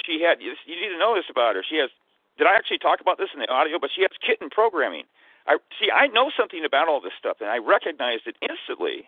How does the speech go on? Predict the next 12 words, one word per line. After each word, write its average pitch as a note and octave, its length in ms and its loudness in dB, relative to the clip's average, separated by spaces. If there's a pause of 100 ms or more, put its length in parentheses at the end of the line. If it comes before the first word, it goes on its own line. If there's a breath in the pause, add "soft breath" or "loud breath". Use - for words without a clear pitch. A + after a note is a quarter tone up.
(460 soft breath)
when G#3 100 6
I A#3+ 60 6
talked E4 320 0 (120)
to E3 120 0
her E3+ 60 2
the D#3+ 140 -4
first A3 240 2
time, - 360 -2 (440 loud breath)
'cause G3 160 2
she G#3 60 -10
was G3+ 140 -6
talking C4 440 2